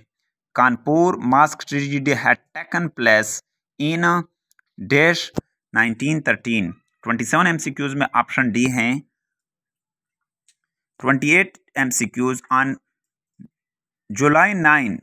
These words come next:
nineteen fifty पाकिस्तान become a member of, नौ जुलाई उन्नीस सौ पचास को पाकिस्तान मेंबर बना था। किस चीज़ का मेंबर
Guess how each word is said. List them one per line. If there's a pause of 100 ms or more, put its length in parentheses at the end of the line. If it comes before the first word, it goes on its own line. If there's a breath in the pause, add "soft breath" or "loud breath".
nineteen
fifty
पाकिस्तान
become
a
member (160)
of, (1500)
नौ
जुलाई (200)
उन्नीस
सौ
पचास
को (120)
पाकिस्तान (100)
मेंबर (120)
बना
था।
किस
चीज़
का
मेंबर